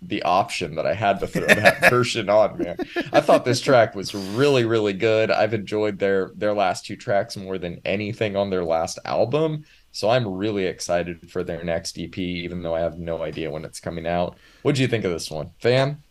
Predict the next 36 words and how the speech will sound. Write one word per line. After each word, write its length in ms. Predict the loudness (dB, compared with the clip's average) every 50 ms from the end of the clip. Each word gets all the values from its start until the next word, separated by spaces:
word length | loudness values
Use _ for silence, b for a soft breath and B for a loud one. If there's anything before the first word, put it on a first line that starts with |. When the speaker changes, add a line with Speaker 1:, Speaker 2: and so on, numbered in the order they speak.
| _ _ 0
Speaker 2:
Uh, 400 | 2 4 6 6 6 8 6 6 4
yeah, 460 | 4 2 2 0 0 0 0 -2 -2 -2
I, 220 | 2 4 4 4
I'm, 320 | 4 2 0 0 -2 -4 -6 -6
I'm 220 | -8 -6 -4 -2
not 240 | -2 -2 -2 -2 -4
a 60 | -4 -4
fan 280 | -4 -6 -4 -4 -2 -4
of 60 | -4
Spillage 760 | -4 -6 -6 -8 -6 -4 -4 -4 -2 -4 -4 -6 -8 -10 -14 -8
Village's 720 | -6 -6 -4 -4 -4 -6 -6 -6 -6 -6 -6 -8 -10 -14
voice. 540 | -14 -10 -8 -6 -4 -4 -4 -6 -6 -6 2
Speaker 1:
That 300 | 6 6 6 6 4 2
is, 460 | 2 4 4 4 4 2 0 -2 -6 -12 _ _ _ _
that, 280 | 4 4 4 4 2 -6
so 240 | -8 -4 0 0 0
Spillage 420 | 0 -4 -8 -8 -2 0 0 0
Village 380 | 2 2 2 2 2 0 -2 -4
is 100 | -8 -10
just 320 | -8 -8 -8 -8 -8 -2
their 160 | 0 0 0 0
collective. 760 | -2 -8 -8 -4 0 0 0 0 -2 _ -10 -10 -8 -2
It's 380 | 2 2 2 4 2 0 4 4
all 220 | 4 4 4 2
Earth 240 | 2 0 -4 -8 -12
Gang. 240 | -14 -16 -14 -14 -6
Speaker 2:
Got 400 | -4 -4 -4 -4 -6 -6 -8 -10
it. 220 | -12 -14 -18 -12 -8
There's 200 | -6 -6 -6 -4
somebody's 440 | -2 -2 -2 0 0 0 0 -2 -2
voice 340 | 0 0 0 0 0 -2
on 140 | -6 -8 -8
this 160 | -10 -10 -10
that 100 | -10 -8
I 80 | -10 -8
didn't 360 | -8 -10 -10 -10 -12 -16 -18